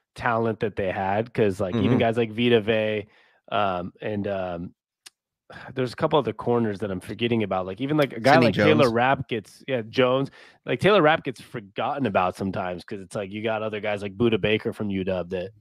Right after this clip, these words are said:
Speaker 1: you know, were a big time, big time star in the N F L, but they've produced, like, a handful, uh, maybe two handfuls
Speaker 2: Yeah.
Speaker 1: of top defensive players in the league.
Speaker 2: I mean, it, it really is special when you think about it, because again,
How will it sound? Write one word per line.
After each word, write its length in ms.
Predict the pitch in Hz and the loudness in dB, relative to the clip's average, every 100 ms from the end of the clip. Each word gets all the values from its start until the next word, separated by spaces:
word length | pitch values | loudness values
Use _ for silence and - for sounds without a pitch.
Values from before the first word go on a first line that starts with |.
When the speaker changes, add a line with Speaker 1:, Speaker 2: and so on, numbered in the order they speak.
| _ | _
Speaker 1:
you 100 | 117 | -4
know, 100 | 104 | -2
were 140 | 98 95 | 0 0
a 60 | |
big 240 | 90 101 92 | 0 -2 -2
time, 380 | 110 98 95 - _ _ _ _ _ - | 0 0 -2 -6 _ _ _ _ _ -8
big 160 | 117 113 | -6 -2
time 160 | 110 | -4
star 280 | - 113 101 | 2 6 6
in 80 | 107 | 6
the 80 | 101 | 2
N 120 | 98 | 2
F 180 | 98 110 | 2 6
L, 240 | 117 139 _ _ - | 6 4 _ _ -10
but 100 | 123 | 0
they've 220 | 151 151 | 2 2
produced, 500 | 156 127 135 123 - | -2 -4 -4 -4 -6
like, 300 | 120 107 _ - | -10 -10 _ -4
a 100 | 104 | -4
handful, 880 | - 135 120 113 104 - 113 90 95 | -2 -4 -2 -2 -4 -6 -6 -6 -8
uh, 60 | - - | -14 -6
maybe 220 | 120 120 | -2 0
two 280 | 113 - 120 | -2 -2 0
handfuls 480 | 113 117 107 98 110 | 2 2 0 0 2
Speaker 2:
Yeah. 200 | 92 95 - _ _ | 2 0 -6 _ _
Speaker 1:
of 160 | - 110 | -8 -4
top 300 | - 117 107 | 0 0 -2
defensive 400 | 113 117 101 101 | -6 -6 -6 -8
players 320 | 107 95 90 | -4 -2 -2
in 80 | 98 | -2
the 80 | 85 | -2
league. 340 | 82 80 _ _ - _ _ - | -4 -6 _ _ -20 _ _ -6
Speaker 2:
I 60 | - | 0
mean, 280 | 185 175 - _ _ _ _ _ _ _ _ _ _ _ - | 0 0 -4 _ _ _ _ _ _ _ _ _ _ _ -2
it, 180 | 196 - | -2 2
it 160 | 202 | 0
really 300 | 202 240 262 | 4 4 6
is 160 | 151 127 | 6 4
special 400 | - 123 113 101 | 0 0 0 -2
when 140 | 95 | -2
you 100 | 98 | -4
think 240 | 90 101 92 | -4 -2 -2
about 220 | 90 92 | 0 0
it, 80 | 92 | 0
because 340 | 90 - 92 | -4 -2 0
again, 460 | 92 90 98 95 | 0 2 2 2